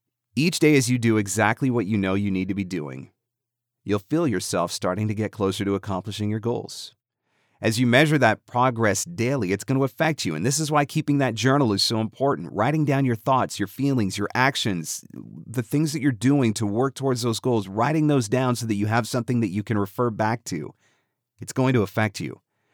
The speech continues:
You're gonna start to feel a sense of accomplishment. You'll see what seemed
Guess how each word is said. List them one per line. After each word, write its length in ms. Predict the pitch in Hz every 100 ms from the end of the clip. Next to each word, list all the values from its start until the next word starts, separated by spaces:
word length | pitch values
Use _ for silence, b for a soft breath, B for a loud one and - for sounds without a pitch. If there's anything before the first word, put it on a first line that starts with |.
| _ _ _ -
You're 100 | 123
gonna 120 | 143
start 280 | - 147 151
to 80 |
feel 240 | 151 151 139
a 40 |
sense 280 | - 123 123
of 80 | 135
accomplishment. 720 | - 117 90 85 - 82 - _ _ _ _ _ _ _ _ _ -
You'll 240 | 107 120
see 480 | 117 - 170 165 151
what 280 | - 127 -
seemed 420 | - 175 185 185